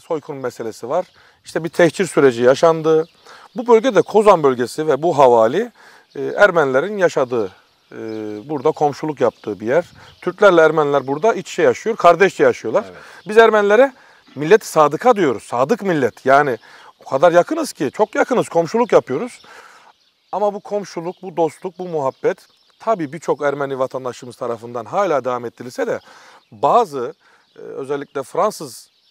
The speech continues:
Speaker 1: e, işgaline çanak tutan ve onlarla işbirlikçi olan, e, bizi sırtımızdan vuran dediğimiz, e, Ermenilerin tavrı değişiyor.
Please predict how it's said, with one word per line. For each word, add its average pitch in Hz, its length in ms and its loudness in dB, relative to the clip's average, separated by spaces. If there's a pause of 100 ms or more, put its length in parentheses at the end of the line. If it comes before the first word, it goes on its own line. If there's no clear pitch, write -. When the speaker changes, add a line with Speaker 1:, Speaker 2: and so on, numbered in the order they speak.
(140)
Speaker 1:
e, 113 160 -16
işgaline 123 720 -8 (400)
çanak 160 280 -8
tutan 123 320 -10
ve 123 40 -10
onlarla 151 320 -6
işbirlikçi 135 600 -14 (120)
olan, 135 380 -2 (600)
e, 110 220 -20
bizi 156 180 -14
sırtımızdan 170 600 -6
vuran 147 520 -4 (140)
dediğimiz, 139 580 -12 (440)
e, 131 60 -16 (560)
Ermenilerin 180 500 -4
tavrı 220 340 -4
değişiyor. 123 420 -10